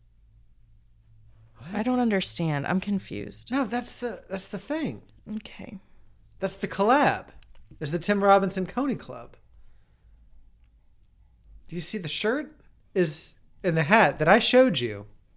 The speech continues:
Speaker 1: as you interrupted? Yeah, that's the collab. The limited edition plant-based Coney dog is available at Plant Power October twenty-first through November while supplies last.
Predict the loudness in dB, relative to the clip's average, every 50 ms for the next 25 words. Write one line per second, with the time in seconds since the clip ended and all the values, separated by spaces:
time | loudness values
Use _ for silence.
0 | _ _ -20 -10 -2 0 2 2 4 4 4 6 6 6 6 6 2 -4 -2 2
1 | 4 4 4 2 0 -6 -14 -20 _ -20 -20 _ -2 2 2 2 2 2 -2 -4
2 | -2 0 2 2 2 2 0 -2 -4 -8 -14 -20 -20 -20 _ _ _ _ -20 _
3 | _ -6 -2 4 8 8 8 10 10 10 10 10 8 6 6 4 2 0 -2 0
4 | 2 2 4 6 6 6 4 4 4 2 2 4 4 4 4 4 2 0 0 2
5 | 4 4 4 4 2 2 2 0 -2 -2 -2 -2 -2 -4 -4 -2 0 0 2 0
6 | 0 -2 -4 -6 -10 -16 _ _ _ _ _ -20 -20 -20 -20 -20 _ _ _ _
7 | -2 -2 2 6 8 8 10 8 8 4 2 0 0 0 0 2 0 0 0 -2
8 | -4 -2 0 2 2 2 2 0 0 0 0 -2 -4 -4 -6 -6 -8 -8 -10 -6
9 | -4 -2 -2 -2 -4 -6 -10 -10 -6 -6 -6 -6 -6 -10 -12 -14 -14 -14 -14 -16
10 | -16 -16 -16 -16 -18 -20